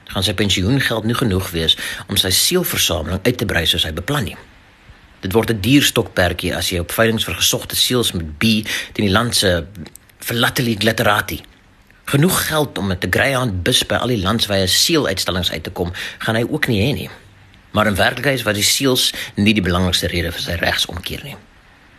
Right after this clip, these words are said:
Hy het hom al meer betrap dat hy saans vasgenaal voor D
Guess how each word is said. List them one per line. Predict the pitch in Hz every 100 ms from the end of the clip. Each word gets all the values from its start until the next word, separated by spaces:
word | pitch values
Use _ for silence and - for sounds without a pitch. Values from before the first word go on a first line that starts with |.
| - - _ - - -
Hy | 101 123
het | 131
hom | 123
al | 104 98 92
meer | 87 90 98 120 131 127
betrap | 98 92 - 104
dat | - 98
hy |
saans | 92 123 117 110
vasgenaal | - 120 - 110 95
voor | 87 90
D | 80